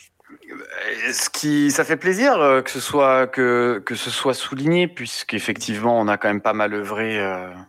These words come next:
au début des années, euh, deux mille dix, même avec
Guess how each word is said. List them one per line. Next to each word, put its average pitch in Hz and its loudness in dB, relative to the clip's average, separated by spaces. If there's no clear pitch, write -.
au 101 -12
début 98 -14
des 98 -10
années, 101 -4
euh, 92 -2
deux 95 -10
mille 98 -6
dix, 131 -2
même 90 -4
avec 87 -8